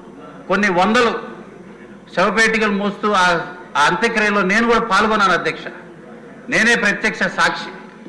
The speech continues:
ఇట్లాంటి దుర్భరమైన పరిస్థితుల నుంచి దళితుల ఆత్మగౌరవం కాపాడవలసిందిగా మా రక్షకుడైన రాష్ట్ర ముఖ్యమంత్రి చంద్రబాబు గారిని ప్రత్యేకంగా కోరదలుచుకున్నాను అధ్యక్ష. అదేవిధంగా మీరు చూస్తున్నారు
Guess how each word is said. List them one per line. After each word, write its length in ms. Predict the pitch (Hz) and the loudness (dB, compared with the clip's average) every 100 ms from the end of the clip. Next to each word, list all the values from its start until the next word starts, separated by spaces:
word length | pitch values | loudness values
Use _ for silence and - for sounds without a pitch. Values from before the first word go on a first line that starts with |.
| - - | -20 -18
ఇట్లాంటి 340 | - 180 202 | -4 0 0
దుర్భరమైన 480 | 254 175 220 220 220 | 2 0 2 4 4
పరిస్థితుల 500 | 214 196 185 196 202 | 2 -2 -2 -4 -2
నుంచి 420 | 190 175 - 185 - - - - | -2 -2 -2 -4 -6 -16 -16 -6
దళితుల 400 | 156 185 220 202 | 0 0 2 2
ఆత్మగౌరవం 640 | 190 220 226 220 214 208 | 4 2 2 4 4 2
కాపాడవలసిందిగా 1120 | 180 190 185 208 202 196 190 190 185 175 - - - | 2 0 2 2 2 0 -2 2 2 2 -4 -14 -6
మా 140 | 147 170 | 0 2
రక్షకుడైన 580 | 175 - 214 214 214 | 2 0 2 4 4
రాష్ట్ర 520 | 202 170 180 196 - 208 | 4 4 4 2 0 0
ముఖ్యమంత్రి 580 | 185 180 208 202 185 175 - | 0 -2 0 0 -2 -2 -2
చంద్రబాబు 340 | 196 208 202 | 2 2 2
గారిని 200 | 196 185 | 2 0
ప్రత్యేకంగా 560 | - 170 185 196 190 175 | -2 -2 0 -2 0 -2
కోరదలుచుకున్నాను 720 | 170 160 165 165 165 156 143 | -2 -2 -2 -4 -6 -6 -4
అధ్యక్ష. 340 | 139 139 170 170 - - - | -6 -8 -8 -10 -14 -18 -4
అదేవిధంగా 720 | 160 220 226 226 226 214 - - - - | 2 4 6 6 4 4 0 -8 -10 -2
మీరు 120 | 185 | 0
చూస్తున్నారు 500 | 180 220 226 220 - | 2 0 2 2 2